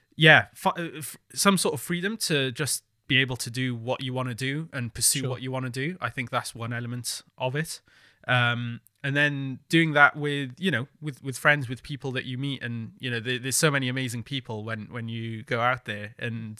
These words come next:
Speaker 1: I think
Speaker 2: Yeah.
Speaker 1: those experiences are just amazing.
Speaker 2: Wow, that's incredible. So very, very much driven by the, the people you meet and the networks that you make through it, but also, you know, you're building something that in the future will have a lot of positive returns for you as, as well.
Speaker 1: Yeah.
Speaker 2: Excellent. And, uh,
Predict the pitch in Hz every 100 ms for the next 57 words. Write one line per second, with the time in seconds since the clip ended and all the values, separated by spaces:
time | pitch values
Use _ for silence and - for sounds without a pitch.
0 | - 123 120 123 123 117 117 - 131 117
1 | 113 104 107 107 - 110 113 110 113 -
2 | _ _ - 120 113 117 - 135 120 117
3 | 139 127 165 165 165 175 156 - 151 139
4 | 127 123 120 120 117 117 139 131 123 123
5 | 120 - 117 117 117 117 117 113 113 110
6 | - 123 117 120 123 120 127 120 117 -
7 | _ _ _ _ 131 139 143 131 127 127
8 | 117 123 120 113 113 113 - 120 - 113
9 | 107 101 110 110 110 104 - _ _ -
10 | 117 123 110 120 110 - 113 101 92 _
11 | _ 117 107 107 107 95 95 _ _ _
12 | _ _ - 123 - _ - 139 - 110
13 | 107 _ _ _ - 160 175 175 - _
14 | _